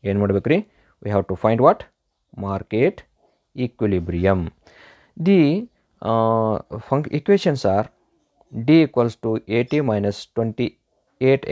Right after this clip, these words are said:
X and S equals to two X plus twenty. ಬೇಡಿಕೆಯ ಸಮೀಕರಣ D equals to ಎಂಬತ್ತು ಮೈನಸ್ ಟ್ವೆಂಟಿ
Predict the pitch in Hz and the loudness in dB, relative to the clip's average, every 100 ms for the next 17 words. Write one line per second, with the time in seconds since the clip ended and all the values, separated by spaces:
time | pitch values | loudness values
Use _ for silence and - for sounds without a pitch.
0 | - - - - - _ - 110 120 113 | -10 -12 -18 -18 -20 _ -6 -2 0 2
1 | 127 147 - - 110 101 - 156 175 _ | 2 0 -6 -4 -4 -4 -6 -6 -6 _
2 | - 131 131 - - _ 127 185 - - | -4 0 0 -2 -20 _ 0 0 0 -20
3 | _ - 98 85 95 87 80 _ - - | _ -6 -6 -6 -6 -6 -8 _ -20 -20
4 | - - 127 185 214 214 190 175 143 127 | -18 -2 4 4 4 0 -2 0 0 -2
5 | 123 104 92 95 98 87 - - - 113 | -2 -4 -4 -4 -4 -6 -12 -20 -10 0
6 | 175 185 165 127 110 - - 95 104 127 | 2 2 2 0 0 -2 -6 -4 -2 -4
7 | - _ - 104 127 185 196 170 151 123 | -8 _ -8 -4 0 0 0 0 2 2
8 | 110 98 - 107 104 | 2 -2 -4 -6 -4